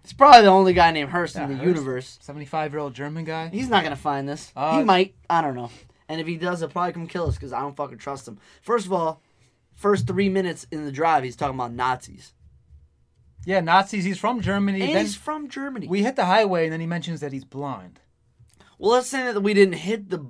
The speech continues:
Speaker 1: highway 'cause we were on the highway doing thirty-five.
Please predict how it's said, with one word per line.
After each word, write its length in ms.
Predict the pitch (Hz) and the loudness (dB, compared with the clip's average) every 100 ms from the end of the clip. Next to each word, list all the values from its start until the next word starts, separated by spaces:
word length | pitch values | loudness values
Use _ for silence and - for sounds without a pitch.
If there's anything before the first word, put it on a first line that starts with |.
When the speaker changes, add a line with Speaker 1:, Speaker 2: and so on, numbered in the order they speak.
| 98 | -12
Speaker 1:
highway 720 | - 185 185 156 131 117 113 _ _ _ _ | -4 2 2 2 -4 -10 -14 _ _ _ _
'cause 160 | 165 156 | -10 -6
we 160 | 175 | 0
were 120 | 196 202 | 6 6
on 200 | 202 196 | 6 2
the 80 | |
highway 420 | 165 180 190 165 156 | 0 2 2 0 -4
doing 240 | 147 139 | -6 -8
thirty-five. 1080 | - 170 165 151 139 - 147 127 117 - | -8 -4 -4 -4 -10 -2 0 -2 -6 -16